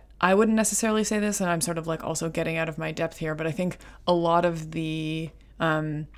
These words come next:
things like registered reports and discussions of p-hacking and p-curves and all of that kind of stuff, um, pre-registration, a lot of that,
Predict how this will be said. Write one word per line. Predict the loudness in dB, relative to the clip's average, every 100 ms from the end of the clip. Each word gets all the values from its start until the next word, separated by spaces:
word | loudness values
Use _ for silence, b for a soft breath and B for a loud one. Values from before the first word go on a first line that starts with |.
| B B -16 0
things | 4 4 4
like | 2 2 -2 -10 -18 -20 -20 -20 0
registered | 4 4 2 0
reports | -2 -4 -4 -2 -2 0 -2 -2 -4
and | -2 -2 -2 -4 -6 -6 -6 -6 -4
discussions | -2 -2 -2 -4
of | -6
p-hacking | -6 -4 -2 -4 -8 -8
and | -6
p-curves | -6 -6 -6 -6 -6 -6
and | -8
all | -6 -6
of | -4
that | -4 -6
kind | -8
of | -6
stuff, | -2 -2 -4 B B B -2
um, | 0 2 -2 -6
pre-registration, | -4 -2 -2 -4 -4 -4 -4 -6 -6
a | -4
lot | 2 2
of | 2 -2
that, | -4 -2 -4 -6 -10